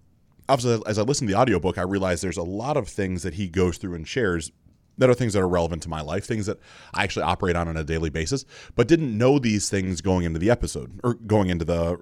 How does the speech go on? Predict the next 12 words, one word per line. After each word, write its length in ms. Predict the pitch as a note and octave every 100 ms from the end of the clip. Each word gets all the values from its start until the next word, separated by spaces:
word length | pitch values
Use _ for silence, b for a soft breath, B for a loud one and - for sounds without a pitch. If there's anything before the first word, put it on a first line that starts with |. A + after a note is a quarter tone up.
| _
the 120 | F#2+
book. 340 | F2+ - - - b b b b b b b
So 140 | -
on 40 | B2
the 60 |
way 160 | D#3 F#3+
up, 160 | A#2+ A#2
I 60 |
listened 260 | G2+ F#2+ G#2
to 60 |
Tim 220 | F2 G#2 F2+
Grover's 640 | F2+ E2 F2 E2+ D#2